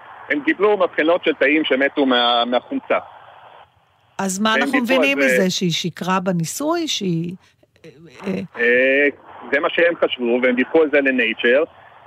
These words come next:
Speaker 1: ו-Nature התחילו לבדוק את זה עם החוקרים היפנים, עם העמיתים של, אה, אותה, אה, גברת, אה, אובוקטה, ו-, אה,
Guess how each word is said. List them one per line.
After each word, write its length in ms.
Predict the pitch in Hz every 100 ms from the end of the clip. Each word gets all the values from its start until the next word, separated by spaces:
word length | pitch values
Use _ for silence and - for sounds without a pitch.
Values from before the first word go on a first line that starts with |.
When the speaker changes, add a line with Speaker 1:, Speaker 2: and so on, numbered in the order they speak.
| -
Speaker 1:
ו-Nature 560 | 120 147 160 - 139
התחילו 320 | 135 - 156 143
לבדוק 360 | 123 117 -
את 80 | 131
זה 60 | 123
עם 160 | 120
החוקרים 640 | 120 120 120 - 123 147 147
היפנים, 520 | 127 - 123 135 135
עם 160 | 117
העמיתים 440 | 117 117 113 143 139
של, 200 | 131 123
אה, 120 | 117
אותה, 220 | 113 - 127 123
אה, 260 | 117 113 110
גברת, 360 | 120 123 -
אה, 120 | 120
אובוקטה, 640 | 113 110 113 120 104 120 135 - _ - - - _ _ _ -
ו-, 500 | 113 107 123 127 127 - _ _
אה, 760 | - 117 117 117 117 117 117